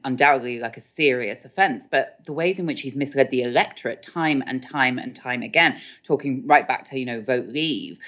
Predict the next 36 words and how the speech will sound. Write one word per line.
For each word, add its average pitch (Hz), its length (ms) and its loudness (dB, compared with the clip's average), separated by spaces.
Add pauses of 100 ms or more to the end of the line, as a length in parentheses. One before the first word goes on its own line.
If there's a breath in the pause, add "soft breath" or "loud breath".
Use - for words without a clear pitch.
(200 loud breath)
the 135 60 -10
fact 151 300 6
that 139 140 -2
this 139 180 -8
is 131 120 -12
someone 139 200 -2
that 127 120 -6
has 123 100 -8
evaded 139 500 2
accountability, 147 1200 -4 (260 loud breath)
like, 127 140 8
sure, 143 520 10
he's 131 180 -10
had 135 220 -6
some 147 580 2
form 117 260 -8
of 110 140 -12
public 113 320 -6
accountability 113 800 -6
now 113 400 2
and, 117 80 -10
of - 80 -16
course, 110 200 -8
run 127 280 2
from - 160 -10
it, - 360 -10 (200 loud breath)
but 143 80 2
this 170 140 8
is 151 80 2
a 143 60 6
man 131 220 6
who 127 140 -6
hid 147 360 0
in 123 100 -2
a 123 40 -8
fridge, 120 640 -2